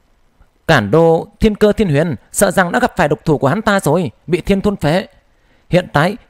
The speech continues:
thiên hạ đại loạn nổi lên bốn phía, Hách Liên Khuê Ngọc tạo phản tác loạn, các lộ đại đế đã dã tâm bừng bừng, đều muốn chia một chén súp, nguy cơ trùng trùng kìa. Tư Mệnh Nương Nương dò hỏi,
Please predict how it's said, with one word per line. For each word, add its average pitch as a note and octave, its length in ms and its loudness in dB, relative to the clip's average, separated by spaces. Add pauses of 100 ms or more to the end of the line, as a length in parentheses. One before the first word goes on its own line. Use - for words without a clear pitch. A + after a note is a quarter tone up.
thiên G3+ 120 4
hạ F3+ 140 0
đại D#3 140 -2
loạn D#3+ 320 -2
nổi C3+ 120 0
lên F3+ 160 0
bốn F#3 120 -2
phía, A3 260 0 (840)
Hách A#3+ 220 0
Liên G3 200 2
Khuê G#3 120 2
Ngọc E3 300 -2
tạo E3 120 -2
phản C#3+ 200 -4
tác - 180 -4
loạn, E3+ 260 -2 (300)
các C4+ 140 0
lộ G3+ 140 2
đại E3+ 140 -2
đế F#3 200 2
đã A#3+ 360 2
dã A3 140 0
tâm G#3+ 180 -2
bừng E3+ 180 -4
bừng, D3+ 240 0 (600)
đều D3+ 160 4
muốn F#3+ 320 0
chia G3+ 160 0
một D#3 180 -2
chén F#3 180 -2
súp, C#4+ 180 2 (240)
nguy G#3+ 140 6
cơ G#3+ 160 2
trùng F3 180 -2
trùng D#3 200 0
kìa. D#3 320 0 (2000)
Tư B3+ 100 4
Mệnh G3+ 180 0
Nương A3+ 120 2
Nương A3+ 200 2
dò F#3+ 160 2
hỏi, B2 360 0